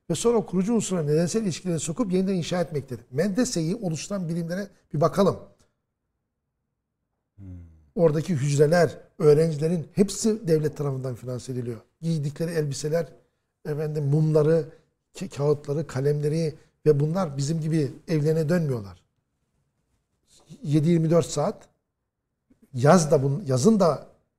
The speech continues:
Speaker 1: eğer memleketine gitmiyorlarsa medrese talebeleri, yani yedi yirmi dört saat üzerindedir medrese. Yazın da sayfiye alanında pratik uygulamalar yapıyorlar. Yani o altyapıyı düşünmeden o üst yapıyı üretemezsin.
Speaker 2: Hmm.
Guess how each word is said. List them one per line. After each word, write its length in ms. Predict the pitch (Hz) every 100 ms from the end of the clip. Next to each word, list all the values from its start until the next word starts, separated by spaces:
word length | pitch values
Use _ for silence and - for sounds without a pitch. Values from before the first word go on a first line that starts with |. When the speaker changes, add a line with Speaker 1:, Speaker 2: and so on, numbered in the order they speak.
| _
Speaker 1:
eğer 260 | 151 139 139
memleketine 480 | 139 147 143 131 147
gitmiyorlarsa 640 | 131 147 139 127 - 123 - _ -
medrese 400 | 131 123 117 98
talebeleri, 360 | 131 131 120 95 _ -
yani 160 | 131
yedi 180 | 139 147
yirmi 220 | 202 185
dört 140 | 185 -
saat 340 | - 180 196
üzerindedir 460 | 160 147 131 123 120
medrese. 520 | 120 110 107 - 254 _ _ _ _ -
Yazın 280 | 156 175 160
da 60 |
sayfiye 680 | 143 147 151 139 151 151 135 - _ _
alanında 320 | 135 127 135 196
pratik 400 | - 160 202 185
uygulamalar 460 | 147 131 120 113
yapıyorlar. 400 | 113 - 120 107 _ _ _ _ _
Yani 120 | 175 196
o 140 | 285
altyapıyı 680 | - 277 - 294 285 220 147
düşünmeden 720 | 131 - 262 247 160 123 101 - _ _ _ _ _
o 140 | 208 302
üst 240 | 277 -
yapıyı 260 | 247 - 185
üretemezsin. 720 | 160 143 220 254 - 240 247 - _ _ _ _ _ _ _
Speaker 2:
Hmm. 60 | 98